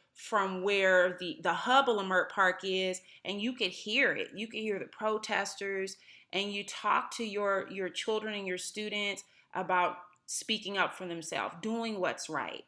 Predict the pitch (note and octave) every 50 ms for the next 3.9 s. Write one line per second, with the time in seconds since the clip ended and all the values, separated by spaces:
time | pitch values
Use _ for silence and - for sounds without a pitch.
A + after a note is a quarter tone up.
0 | - - _ _ - F3 F#3+ G3+ G3 G3 G#3+ A3 A3+ A3+ - - A3 G3 F#3 -
1 | F#3 F#3 E3+ E3+ E3 E3 E3+ - - E3 D#3+ D#3 D#3 D#3 D#3 D#3 D#3 D#3+ D3+ F3+
2 | F3 F3+ E3+ D#3+ D3+ - - - - _ - - _ _ - F3 F3+ F3+ F3+ F3
3 | F3 E3 E3 E3 E3 E3 - - E3+ E3+ E3 D#3+ D#3 D#3 D#3 D#3 - -